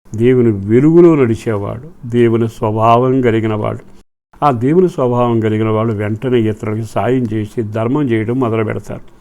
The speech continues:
యేసు ప్రభు నీతిమంతుడని మీకు తెలుసా?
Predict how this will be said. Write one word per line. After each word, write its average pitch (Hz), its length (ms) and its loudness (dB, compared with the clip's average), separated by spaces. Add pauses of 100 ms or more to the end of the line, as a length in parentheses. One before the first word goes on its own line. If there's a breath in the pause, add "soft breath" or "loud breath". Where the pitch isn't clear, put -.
(440 soft breath)
యేసు 117 240 -4
ప్రభు 131 340 -4
నీతిమంతుడని 123 640 -2
మీకు 110 220 -2
తెలుసా? 120 420 -4